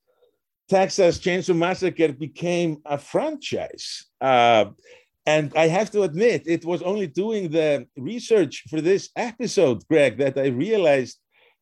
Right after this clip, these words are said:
just what a behemoth, uh, the,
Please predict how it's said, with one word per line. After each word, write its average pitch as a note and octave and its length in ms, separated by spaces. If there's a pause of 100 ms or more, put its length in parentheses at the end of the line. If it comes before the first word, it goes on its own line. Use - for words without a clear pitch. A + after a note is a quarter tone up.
just D3 240
what G#2+ 600 (220)
a B2 200 (280)
behemoth, B2 720 (260)
uh, A#2+ 500
the, A#2+ 500